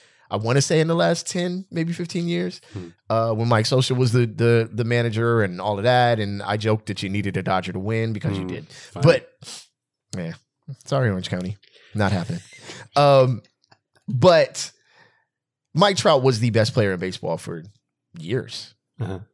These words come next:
Speaker 1: I, I would argue, if not, if not
Speaker 2: Yeah.
Speaker 1: one of
Speaker 2: I
Speaker 1: the
Speaker 2: mean,
Speaker 1: best.
Speaker 2: it was, it
Speaker 1: But,
Speaker 2: wa-, there was no
Speaker 1: but the
Speaker 2: question.
Speaker 1: team wasn't winning.
Speaker 2: Right.
Speaker 1: Yeah, but the team, team wasn't winning, so it didn't matter. And, and baseball is one of those, one of the sport, is a sport, it, um, is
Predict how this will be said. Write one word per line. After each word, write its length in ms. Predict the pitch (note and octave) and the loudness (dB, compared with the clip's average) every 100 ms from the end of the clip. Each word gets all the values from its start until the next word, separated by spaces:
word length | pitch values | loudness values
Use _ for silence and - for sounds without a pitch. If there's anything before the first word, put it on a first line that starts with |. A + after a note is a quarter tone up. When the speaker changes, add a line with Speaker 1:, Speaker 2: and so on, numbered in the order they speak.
| _ _ _ | _ _ _
Speaker 1:
I, 120 | F#2+ - | -10 -6
I 100 | F#2+ | -4
would 120 | G2+ F2 | -2 -4
argue, 300 | E2+ F2 B2 _ _ _ _ _ - | -8 -10 -12 _ _ _ _ _ -14
if 160 | G2 - | -8 -4
not, 240 | F2 E2+ | -4 -4
if 120 | A2+ | -6
not 120 | G#2 | -2
Speaker 2:
Yeah. 240 | C4 E3 G2 - - | 0 0 -4 -12 -10
Speaker 1:
one 180 | - G2 | -4 -2
of 60 | D3 | 2
Speaker 2:
I 40 | |
Speaker 1:
the 40 | F#3 | 4
Speaker 2:
mean, 120 | F#3+ | 6
Speaker 1:
best. 100 | G3+ | 6
Speaker 2:
it 20 | |
was, 200 | G3+ - - - | 4 2 -10 -2
it 80 | D#3+ | 2
Speaker 1:
But, 80 | |
Speaker 2:
wa-, 60 | E3+ | 4
there 100 | E3 | 4
was 140 | E3 D#3 | 4 6
no 100 | E3+ | 6
Speaker 1:
but 60 | |
the 60 | E3+ | 6
Speaker 2:
question. 180 | D4 D#4 | 4 6
Speaker 1:
team 40 | |
wasn't 240 | C#3+ A#2+ G#2 | 4 2 0
winning. 220 | F#2+ F2+ - _ _ - | -2 -4 -14 _ _ -2
Speaker 2:
Right. 180 | C3 B3 | 0 2
Speaker 1:
Yeah, 180 | D#3 - | 0 2
but 100 | F#3 | 0
the 80 | A3+ | 2
team, 260 | - G4 G#3 G#3+ | 2 2 2 -4
team 200 | - F4 | 0 2
wasn't 220 | A#2+ F#2+ | 2 -2
winning, 160 | E2+ G#2+ | -8 -4
so 100 | - | -2
it 60 | D3+ | 0
didn't 240 | G#3 F#3 | 0 0
matter. 300 | F#3 A#3+ F2+ | -2 -2 -4
And, 220 | - D3+ D#3 | -2 -4 -2
and 200 | E3 E3+ - - - - _ - _ _ _ - _ D3 | -2 -2 -6 -18 -20 -20 _ -20 _ _ _ -20 _ 0
baseball 420 | F#3+ A3+ A#3 G3 | 0 2 2 2
is 80 | D#3 | 4
one 140 | D#3 | 2
of 60 | D3+ | 4
those, 320 | C3+ - - _ _ _ _ _ | 2 0 -8 _ _ _ _ _
one 240 | - C#3+ D#3+ | -2 2 4
of 80 | C#3+ | 2
the 80 | |
sport, 300 | C3 - C3 | 0 0 0
is 120 | B2+ A#2 | 0 -2
a 40 | |
sport, 460 | - D#3+ A#2+ G#2 - | -6 -2 -2 -2 -6
it, 160 | G2+ G#2+ | -10 -8
um, 180 | G#2+ - | -8 -6
is 340 | B2 A2+ - | -6 -6 -10